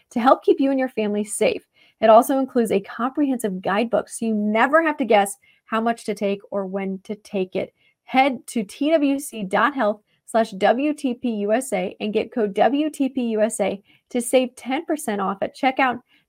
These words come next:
That's T W C dot health slash W T P U S A,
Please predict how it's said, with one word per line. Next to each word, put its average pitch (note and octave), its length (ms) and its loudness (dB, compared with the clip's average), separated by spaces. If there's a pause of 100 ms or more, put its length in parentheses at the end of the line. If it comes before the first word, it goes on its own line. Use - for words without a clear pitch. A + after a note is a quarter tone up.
That's G#3+ 220 6
T D#4 220 -2
W C#4 280 4
C A3 300 -4
dot A3 320 0
health G#3 280 -2
slash G#3 360 -2
W B3 460 0
T A3+ 200 -6
P G#3 140 -8
U F#3+ 260 -4
S G3 220 -6
A, A#3+ 260 4